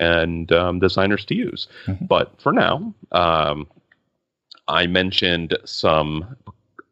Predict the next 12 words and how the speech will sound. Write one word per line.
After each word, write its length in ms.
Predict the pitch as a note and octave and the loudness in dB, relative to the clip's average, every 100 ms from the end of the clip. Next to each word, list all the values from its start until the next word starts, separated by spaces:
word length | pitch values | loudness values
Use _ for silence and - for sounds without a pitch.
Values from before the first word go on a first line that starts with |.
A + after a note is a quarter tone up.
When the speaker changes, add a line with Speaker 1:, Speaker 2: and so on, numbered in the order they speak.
| - | 0
Speaker 1:
art 280 | G#2+ - - | 0 0 -4
packs 480 | D2 E2+ - - - | -2 -2 -4 -18 -8
that 180 | D#2+ - | -8 -6
you 120 | D#2+ | -8
can 160 | - F2 | -6 -4
download 520 | D#2 C#2+ C#2+ A2 C#3 - | -2 -2 -2 -2 -4 0
of 380 | D2 - C#2+ D2+ _ _ - - _ - | 2 4 2 -2 _ _ -20 -20 _ 2
Android 440 | F#2+ F#2 F#2+ F2+ | 2 4 4 4
art, 440 | - E2 E2 - - | 4 2 2 -2 -12
Terranoth 760 | - G#2 F2+ D#2+ D#2 D#2 - - - | 0 4 4 4 2 0 -4 -18 -2
art, 440 | - D#2+ D#2+ - - - D#2 | 2 4 4 0 -10 -8 -2
um, 280 | D2+ C#2+ | 0 -2